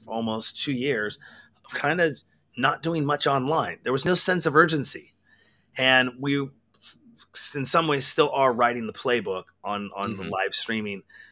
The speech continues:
Speaker 1: kind of thing. I mean, now, obviously, what happened in twenty twenty, everyone jumping online,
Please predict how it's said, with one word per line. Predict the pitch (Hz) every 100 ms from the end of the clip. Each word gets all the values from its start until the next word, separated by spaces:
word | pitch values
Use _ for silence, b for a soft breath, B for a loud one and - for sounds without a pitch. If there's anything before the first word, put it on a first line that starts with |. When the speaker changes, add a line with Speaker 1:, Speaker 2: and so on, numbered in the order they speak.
| B
Speaker 1:
kind | - 101
of | -
thing. | 120
I | 113
mean, | 123
now, | 135 131 127 - _ _ _
obviously, | 113 113 113 117
what | 107
happened | - 117 113 113
in | 107
twenty | - 113 104
twenty, | - 127 110
everyone | 110 110 107
jumping | 107 110 107 101
online, | 101 104 147 127 107